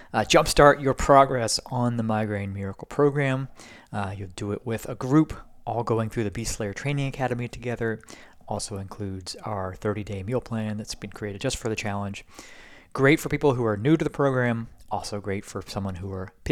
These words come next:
for those who are wanting a, a reboot. So we have many people who have been through it more than one time. Um, you can learn more by going to my migraine miracle dot com, clicking on the resources tab, or by clicking the link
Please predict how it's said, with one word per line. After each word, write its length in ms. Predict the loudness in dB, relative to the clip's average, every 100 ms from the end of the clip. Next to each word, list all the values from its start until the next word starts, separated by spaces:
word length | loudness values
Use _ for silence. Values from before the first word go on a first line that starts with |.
| 0
for 240 | 0 -2
those 220 | 2 0 0
who 100 | -2
are 100 | 0
wanting 320 | 0 -2 -4
a, 160 | -6 -10 -12
a 60 | 0
reboot. 560 | 2 2 -2 -6 -12
So 80 | -12
we 80 | -12
have 140 | -10
many 240 | -8 -8 -10
people 260 | -12 -10
who 80 | -10
have 100 | -8
been 180 | -8 -6
through 160 | -6
it 100 | -8 -10 -18 -16 -4
more 280 | 6 8 8
than 180 | 6
one 160 | 2 0
time. 400 | 0 -2 -4 -12 -18 -20 -20 -20 -20 -10 -2
Um, 320 | 0 0 -4
you 240 | -6 -4 -4
can 520 | -2 0 0 -2 0
learn 220 | 0 0
more 540 | 0 4 4 4 2 -2
by 120 | -8
going 340 | -6 -6 -6 -8
to 160 | -8 -6
my 240 | -6 -4
migraine 480 | -4 -6 -6 -8 -8
miracle 320 | -8 -10 -12
dot 220 | -14 -14 0
com, 360 | 2 2 0 -8 -18
clicking 300 | -10 -8 -6
on 120 | -6 -6
the 80 |
resources 640 | -6 -4 0 0 0 -6 -6
tab, 400 | -4 -4 -4 -8 -18 -20 -14 2
or 200 | 6 6
by 100 | 4
clicking 400 | 0 -6 -6 -8
the 80 | -6
link 280 | -8 -8